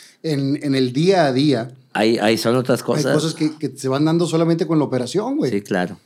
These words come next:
Speaker 1: Por
Speaker 2: Claro.
Speaker 1: más que lo planees y que lo pongas de una manera, hasta que no lo, hasta que no lo vives, no se, no se mueve esto. ¿Piensas abrir pronto en Monterrey? ¿Algún bar en Monterrey?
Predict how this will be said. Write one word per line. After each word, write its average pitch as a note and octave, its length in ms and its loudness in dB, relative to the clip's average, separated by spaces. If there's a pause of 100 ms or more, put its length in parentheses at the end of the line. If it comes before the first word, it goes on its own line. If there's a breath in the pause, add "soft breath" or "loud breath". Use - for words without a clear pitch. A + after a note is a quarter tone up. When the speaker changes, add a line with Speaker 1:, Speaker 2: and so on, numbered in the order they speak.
(260)
Speaker 1:
Por C3 140 2
Speaker 2:
Claro. B2+ 120 4
Speaker 1:
más D#3 120 0
que G3+ 100 0
lo F#3 160 2
planees D3 460 0
y C#3+ 60 -10
que C3+ 100 -4
lo B2+ 80 0
pongas C3+ 260 -4
de D#3 80 -2
una E3 80 0
manera, D3+ 320 0
hasta C3+ 220 -4
que A#2 80 -4
no A#2+ 140 -2
lo, C#3 280 -2 (380 soft breath)
hasta B2 180 -4
que A#2 80 -4
no B2+ 100 0
lo D3 120 4
vives, C#3+ 240 2
no B2+ 160 0
se, B2+ 320 -2
no B2+ 100 -4
se A#2 100 -8
mueve B2 200 -2
esto. A2 240 -10 (580 loud breath)
¿Piensas D#3+ 280 2
abrir D#3 180 4
pronto D#3+ 220 0
en D#3 60 2
Monterrey? D#3 460 -2 (220)
¿Algún C3 320 -2
bar C3+ 140 0
en C#3+ 80 0
Monterrey? D3 360 -6